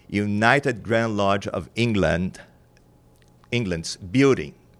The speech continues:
which can go on Queen Street, and anybody can visit as, uh, they, as they give tours. So if you go to London,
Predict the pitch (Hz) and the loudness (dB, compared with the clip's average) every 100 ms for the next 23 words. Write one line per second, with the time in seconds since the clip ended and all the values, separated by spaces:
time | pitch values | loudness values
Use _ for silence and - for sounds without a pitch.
0 | - _ _ - 87 107 - 92 92 95 | -20 _ _ -12 -8 -6 -4 -2 2 2
1 | 90 - 147 135 - - 64 - - _ | 0 -4 -4 -2 -6 -12 -14 -14 -20 _
2 | - 101 104 131 120 107 95 - 90 87 | -4 -2 0 0 2 2 0 -2 -6 -2
3 | 101 92 - - - - - - - 87 | -2 -2 -6 -10 -20 -20 -20 -18 -4 0
4 | 82 80 - - - 85 92 92 - 98 | 0 -4 -8 -10 -6 -2 -2 -2 -4 -4
5 | 104 107 - - 151 82 - - - _ | -2 -4 -6 0 0 0 -6 -12 -12 _
6 | _ - - 65 101 110 104 104 123 123 | _ -14 -12 -6 -2 0 2 6 6 6
7 | 120 | 0